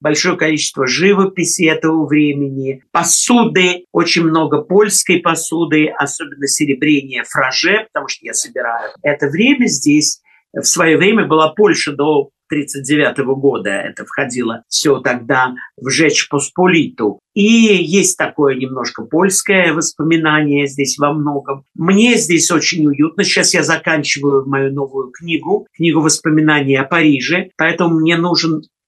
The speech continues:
покой и уют, и я очень много занимаюсь конкретно, это стал немножко дом писателя, вот этим делом. Ваши вопросы давайте, а то я буду все время рассказывать про свое.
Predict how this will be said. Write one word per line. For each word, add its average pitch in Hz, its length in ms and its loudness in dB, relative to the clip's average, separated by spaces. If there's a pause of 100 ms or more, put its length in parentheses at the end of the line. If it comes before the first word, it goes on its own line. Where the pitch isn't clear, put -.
(140)
покой 190 440 2
и 185 180 -4
уют, 165 460 2 (240)
и 175 80 -6
я 170 200 2
очень 208 380 2
много 175 440 -2
занимаюсь 165 800 -2 (360)
конкретно, 165 1000 2 (240)
это 147 220 -4
стал 156 340 -2
немножко 160 540 -2
дом 151 260 0
писателя, 120 680 0
вот 170 340 0
этим 139 420 2
делом. 120 380 -6
Ваши 202 320 2
вопросы 139 580 -2
давайте, 110 440 -6
а 139 40 -2
то 180 120 -2
я 165 160 2
буду 151 220 0
все 160 160 -6
время 147 260 2
рассказывать 139 580 -2
про 131 80 -10
свое. - 400 -6